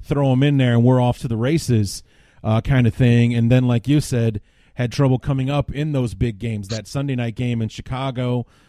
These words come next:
the, the game in Min-, uh, in Seattle that you talked about, and then obviously Week seventeen with the season, uh, on the line, uh, didn't do much to help you guys out there, uh, either. Is that something that Minnesota fans are wary of at this point? I mean, what's the support for Kirk Cousins like after year one?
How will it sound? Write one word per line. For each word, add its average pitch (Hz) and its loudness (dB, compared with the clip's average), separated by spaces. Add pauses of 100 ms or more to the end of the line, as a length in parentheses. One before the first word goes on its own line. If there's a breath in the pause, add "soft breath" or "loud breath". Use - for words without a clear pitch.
(140 soft breath)
the, 107 -2
the 101 -6
game 120 0
in 123 2
Min-, 117 2
uh, 110 -2
in 107 -2
Seattle 139 -4
that 127 -6
you 127 -10
talked 131 -4
about, 127 -8
and 120 -6
then 117 -4
obviously 120 -6
Week 113 -6
seventeen 117 -4 (320 soft breath)
with 120 -2
the 110 -6
season, 135 -2
uh, 107 -4
on 123 -2
the 107 -4
line, 117 -2 (320 soft breath)
uh, 110 0
didn't 120 -4
do 117 0
much 117 -2
to 117 -4
help 113 2
you 117 0
guys 107 -2
out 104 -6
there, 123 -4 (460 soft breath)
uh, 101 0
either. 117 -2 (520)
Is 135 2
that 165 0
something 190 0
that 175 -2
Minnesota 175 0
fans 180 -4
are 160 2
wary 180 2
of 185 -4
at - -6
this 180 -2
point? 196 -2
I 165 -4
mean, 147 -2
what's 151 -4
the 160 -6
support 147 -4
for - -12
Kirk 143 -8
Cousins 123 -6
like 139 -6
after 110 -8
year 98 -6
one? 85 -14